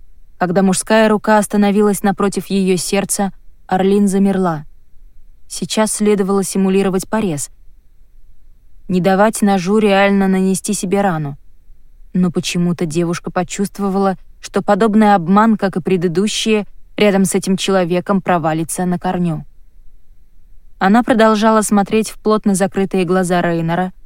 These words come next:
дыша отрывисто и нервно. Одновременно боясь, что он откроет глаза, и боясь, что даже если он этого не сделает,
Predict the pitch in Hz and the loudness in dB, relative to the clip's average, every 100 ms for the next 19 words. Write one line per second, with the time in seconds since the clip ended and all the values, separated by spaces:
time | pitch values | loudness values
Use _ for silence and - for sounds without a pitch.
0 | - - 175 185 - 185 - 185 190 196 | -20 -10 -4 -2 0 0 0 -2 0 2
1 | 202 - 220 - 214 208 185 156 156 143 | 0 0 -4 0 2 2 2 -2 -6 -6
2 | - - - - - - - - - - | -12 -20 -20 -20 -20 -20 -20 -20 -20 -20
3 | - - - 190 170 202 190 214 240 226 | -20 -20 -6 -4 0 2 2 4 4 4
4 | 220 202 202 208 214 - - 208 202 202 | 4 4 2 4 2 -2 -6 -2 2 2
5 | 196 - 208 208 170 185 180 165 190 202 | 0 -2 0 0 0 -2 -2 0 0 -2
6 | - - - - 208 190 202 226 - - | -6 -20 -20 -4 2 4 4 2 0 -2
7 | 214 208 220 214 208 208 202 202 214 214 | 0 2 2 2 2 0 0 0 2 2
8 | 202 202 208 208 180 202 254 196 170 | 2 0 2 2 0 0 2 2 -2